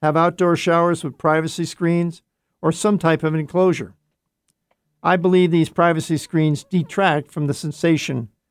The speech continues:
of showering outdoors. I am also a fan of wall-mounted showers. Some others prefer freestanding showers. Some others use portable showers.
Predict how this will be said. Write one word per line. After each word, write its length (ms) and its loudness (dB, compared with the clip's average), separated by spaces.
of 140 -8
showering 460 2
outdoors. 580 -4
I 140 2
am 240 2
also 400 4
a 40 2
fan 380 2
of 80 2
wall-mounted 960 2
showers. 560 -6
Some 260 2
others 280 4
prefer 420 0
freestanding 720 0
showers. 580 -4
Some 180 2
others 320 4
use 220 2
portable 480 2
showers. 480 -8